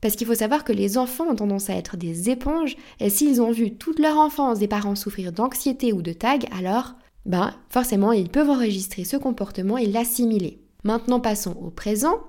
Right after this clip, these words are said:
En ce qui concerne le présent, est-ce que tu vis une situation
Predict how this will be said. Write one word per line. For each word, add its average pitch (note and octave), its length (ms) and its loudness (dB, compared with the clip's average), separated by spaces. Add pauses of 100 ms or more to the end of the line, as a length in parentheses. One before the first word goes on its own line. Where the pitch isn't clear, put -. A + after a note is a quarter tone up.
(200)
En B3+ 100 2
ce B3+ 80 0
qui B3+ 60 -2
concerne B3+ 320 2
le G#3 80 4
présent, B3+ 480 2 (420)
est-ce E4 200 2
que C#4 80 4
tu B3 180 -4
vis A3 100 0
une G#3+ 100 2
situation G3 580 -2